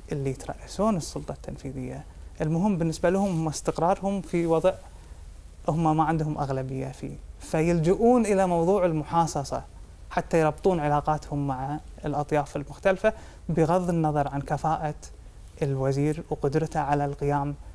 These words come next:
في المهمة اللي المفروض يقوم فيها. هذه كلها، كل هذه الأشياء وأشياء أخرى أيضًا، آه، بس للوقت سأتوقف، كل هذه الأشياء جاءت في هذا الإطار، إطار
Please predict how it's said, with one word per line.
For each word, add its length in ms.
في 340
المهمة 540
اللي 300
المفروض 440
يقوم 300
فيها. 260
هذه 280
كلها، 580
كل 200
هذه 320
الأشياء 400
وأشياء 380
أخرى 260
أيضًا، 360
آه، 200
بس 320
للوقت 320
سأتوقف، 760
كل 180
هذه 180
الأشياء 520
جاءت 360
في 160
هذا 220
الإطار، 420
إطار 420